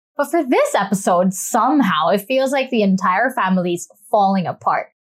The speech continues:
And they just keep calling Charlotte left and right, asking for help, but knowing full well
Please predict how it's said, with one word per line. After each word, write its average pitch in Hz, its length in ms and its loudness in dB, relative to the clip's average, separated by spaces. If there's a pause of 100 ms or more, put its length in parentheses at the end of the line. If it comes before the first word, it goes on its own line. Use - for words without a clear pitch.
(280)
And 208 180 4
they 220 140 2
just 202 160 -2
keep 196 320 -4
calling 202 380 0
Charlotte 190 500 0 (240)
left 220 360 0
and 190 180 2
right, 190 280 -2
asking 196 440 -4
for 175 160 0
help, 196 320 -2
but 202 220 -6
knowing 269 460 2
full 208 320 2
well 170 380 0